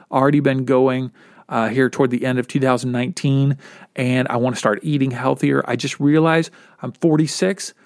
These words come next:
and my body is the one that I've got. I've got fifty-four years left with this body, so I need to be more healthy and more energetic. That is definitely an area of growth for me in two thousand twenty. Second question,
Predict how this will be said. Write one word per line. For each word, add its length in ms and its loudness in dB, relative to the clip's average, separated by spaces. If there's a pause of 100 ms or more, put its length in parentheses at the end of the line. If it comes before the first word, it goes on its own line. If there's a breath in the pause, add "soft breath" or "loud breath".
(220 soft breath)
and 480 -4
my 140 0
body 520 0
is 340 2
the 80 2
one 420 0
that 100 2
I've 180 0
got. 360 0
I've 100 0
got 220 -4
fifty-four 420 0
years 240 -2
left 220 -4
with 120 -2
this 140 -6
body, 340 -2
so 480 2 (500 soft breath)
I 440 -2
need 320 -4
to 80 -8
be 420 0
more 540 2 (400 soft breath)
healthy 520 -2
and 160 -6
more 180 -4
energetic. 560 -2
That 140 0
is 120 -2
definitely 420 0
an 100 0
area 340 0
of 80 -6
growth 260 2
for 160 -10
me 120 0
in 60 0
two 140 -4
thousand 260 0
twenty. 380 2 (480 soft breath)
Second 360 -2
question, 420 -4